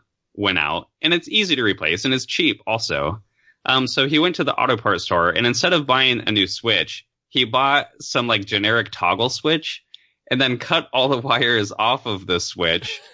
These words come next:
<laughs> figured out, like, which one was for the low beam. So now he has a toggle switch hanging, and, like, he could have, for the same price, and also probably a whole lot easier, just replace the switch the right way.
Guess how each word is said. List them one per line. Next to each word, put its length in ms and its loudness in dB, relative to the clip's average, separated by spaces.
<laughs> 220 -6
figured 580 2
out, 340 0
like, 180 -2
which 320 -2
one 400 2
was 320 -2
for 220 -2
the 100 -2
low 240 2
beam. 220 0
So 140 0
now 180 4
he 160 0
has 220 0
a 260 -6
toggle 400 -2
switch 400 -4
hanging, 540 0
and, 180 0
like, 200 2
he 160 -2
could 200 0
have, 180 0
for 80 -2
the 120 2
same 260 2
price, 400 2
and 160 4
also 400 0
probably 480 2
a 60 4
whole 160 0
lot 140 2
easier, 360 2
just 320 -4
replace 400 0
the 140 0
switch 640 -4
the 120 0
right 200 2
way. 460 0